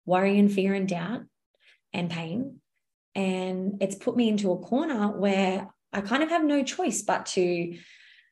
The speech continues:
whether you want to say pray, whether you want to say call out, whether you want to say, you know, like, meditate, whether you want to say have a conversation, like, whatever it is, but you kind of get to that pa-,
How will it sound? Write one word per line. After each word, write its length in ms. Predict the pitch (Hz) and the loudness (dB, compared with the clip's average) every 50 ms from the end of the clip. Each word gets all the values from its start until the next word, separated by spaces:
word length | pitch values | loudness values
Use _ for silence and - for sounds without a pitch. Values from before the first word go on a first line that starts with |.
| _ _ _ _ _ | _ _ _ _ _
whether 180 | - 214 208 220 | 2 2 4 6
you 100 | 214 214 | 6 6
want 140 | 202 196 196 | 6 4 4
to 80 | 196 | 2
say 140 | 196 170 170 | 2 2 0
pray, 520 | 170 - - 214 208 208 208 214 208 208 | 0 0 0 4 6 6 8 8 8 8
whether 200 | 208 202 185 185 | 6 6 6 4
you 100 | 180 180 | 4 0
want 140 | 175 175 175 | 0 -2 -2
to 60 | 180 | -2
say 260 | 175 - 180 170 170 165 | -2 0 0 0 0 0
call 300 | 165 - 202 180 180 185 | -2 -2 -2 0 2 4
out, 360 | 202 226 226 214 214 220 214 | 4 6 6 8 6 6 6
whether 160 | 202 180 180 | 4 2 0
you 80 | 175 180 | 0 -4
want 140 | 175 170 175 | -4 -4 -4
to 60 | 175 | -4
say, 300 | - 180 180 175 175 175 | -4 -4 -2 -2 -2 -2
you 260 | 180 - - 185 180 | -2 -2 -4 -4 -2
know, 240 | 175 175 175 175 175 | -2 -2 -2 -2 -2
like, 340 | 170 127 117 117 - - - - _ _ _ - | -2 -2 -4 -4 -6 -10 -14 -20 _ _ _ -6
meditate, 720 | - 190 196 214 220 214 220 226 214 208 208 202 208 202 | 0 2 4 4 4 4 2 2 2 4 4 4 4 2
whether 140 | - 185 175 | 0 -2 -4
you 80 | 170 | -4
want 120 | 175 180 180 | -4 -4 -4
to 60 | 170 | -4
say 120 | - 175 | -6 -6
have 140 | 170 170 170 | -6 -6 -8
a 40 | 170 | -10
conversation, 720 | - 180 170 170 180 - 254 254 254 247 - 247 240 233 | -10 -8 -8 -8 -4 -2 0 0 0 0 0 2 2 2
like, 180 | 220 208 208 208 | 2 2 2 2
whatever 240 | 247 285 294 247 262 | 4 4 4 4 4
it 60 | 262 | 4
is, 200 | 269 226 190 - | 4 2 0 0
but 120 | - 175 | -2 -4
you 100 | 160 214 | -4 -4
kind 240 | 202 - 247 269 285 | -4 -2 -2 -2 -2
of 80 | 285 233 | -2 -4
get 160 | - - - | -6 -8 -8
to 80 | - 214 | -6 -6
that 220 | 202 - - 202 | -6 -6 -8 -10
pa-, 340 | - - - 196 190 190 | -10 -8 -6 -6 -6 -6